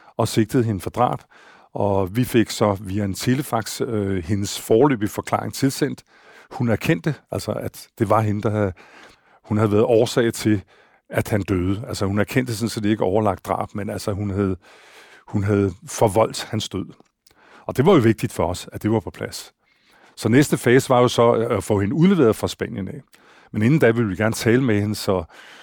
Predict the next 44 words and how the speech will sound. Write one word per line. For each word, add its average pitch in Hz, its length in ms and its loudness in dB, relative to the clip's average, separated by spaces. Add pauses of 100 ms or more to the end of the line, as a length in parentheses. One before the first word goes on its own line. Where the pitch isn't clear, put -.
(120)
så - 120 -6
en 98 100 -2
lokal 139 320 2
kollega 120 320 4
og 120 80 6
jeg, 107 240 4
vi, 117 220 0
vi, 107 280 0
øh, 90 180 -2 (380)
allerede 107 300 0
dagen 110 260 0
efter 110 240 -6
tog 117 220 -4
vi 110 60 -4
et 90 80 -10
fly - 180 -4
til - 140 -4
Alicante 107 520 -2 (540)
og 110 300 -2
indgik 110 320 -2
i - 20 -4
et 92 80 -4
samarbejde 110 500 0
med 95 80 -6
spansk 117 320 -6
politi 156 520 -6
og, 107 340 -2
og 92 100 -12
kørte 101 380 -4
ned 131 120 -2
til - 200 -4
en 95 80 -6
by, 147 260 -4 (720)
der 101 60 -4
hed 95 120 0
Orihuela, 98 800 0 (260)
og, 95 380 -8
øh, 90 160 -8 (120)
hvor 101 160 -2
hun 98 80 -8
sad 110 200 -2
i 110 40 -2
et 98 100 -4
arresthus 120 600 -6